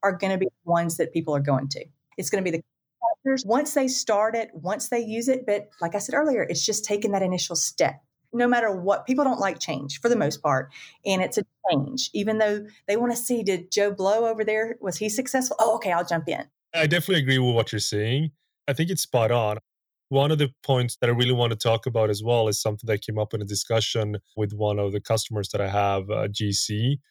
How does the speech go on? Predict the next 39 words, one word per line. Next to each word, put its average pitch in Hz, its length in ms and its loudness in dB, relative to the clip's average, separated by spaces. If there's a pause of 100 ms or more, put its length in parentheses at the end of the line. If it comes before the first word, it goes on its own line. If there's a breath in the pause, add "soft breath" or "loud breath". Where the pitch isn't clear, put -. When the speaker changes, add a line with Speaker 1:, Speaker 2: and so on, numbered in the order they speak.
(260)
Speaker 2:
phenomenal 110 600 2
Sam 101 280 0
Holt 104 380 2
at 98 120 -2
G 101 180 -2
E 101 40 -2
Dunn. 107 260 2
I 110 60 2
think 104 200 -4
you 104 60 -2
know 101 160 2
who 98 160 0
he 101 80 2
is. 135 320 0 (380 soft breath)
We 123 80 -4
talk 131 160 0
about 123 180 0
building 113 260 0
smart 104 380 -2
from 104 160 -6
start 104 560 0
and 104 100 -6
sort 104 140 -6
of, 104 40 0
like, 101 100 -4 (340 loud breath)
new 127 340 4
construction 107 680 -2
projects 104 560 -2
and, 107 180 -4
like, 110 200 0
very, 127 200 4
very 113 200 2
big, 104 440 2
as 101 140 -4
well 117 140 2
as 107 80 0
digital 107 340 -2
twins, 104 460 0
like, 101 140 0